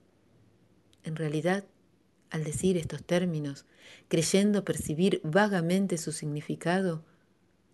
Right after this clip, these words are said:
uno empezaba a advertir todo lo que ignoraba. Al decir adenoma, se decía otra cosa,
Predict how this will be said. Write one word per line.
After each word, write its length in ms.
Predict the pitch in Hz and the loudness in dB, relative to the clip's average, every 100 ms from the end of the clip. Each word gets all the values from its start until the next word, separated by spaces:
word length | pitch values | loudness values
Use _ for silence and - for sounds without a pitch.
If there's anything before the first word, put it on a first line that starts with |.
| - | -6
uno 220 | 190 202 | -4 -2
empezaba 460 | 185 156 - 185 185 | -2 -4 -2 0 0
a 40 | |
advertir 600 | 151 147 156 196 196 190 - | -2 -6 -6 -2 -2 -4 -6
todo 260 | 208 196 196 | -4 0 0
lo 120 | 185 | -2
que 80 | 175 | -2
ignoraba. 580 | 170 170 160 151 143 147 _ _ _ _ _ _ _ _ _ - | -4 -2 -2 -2 -4 -8 _ _ _ _ _ _ _ _ _ -6
Al 100 | 156 | -4
decir 280 | 160 180 180 | 2 6 6
adenoma, 600 | 160 165 196 202 202 202 - - - | 6 4 4 4 2 0 -12 -20 -12
se 160 | - 170 | 0 2
decía 280 | 165 180 185 | 4 4 4
otra 200 | 175 160 | 4 4
cosa, 480 | 196 170 - 151 | 4 4 0 -6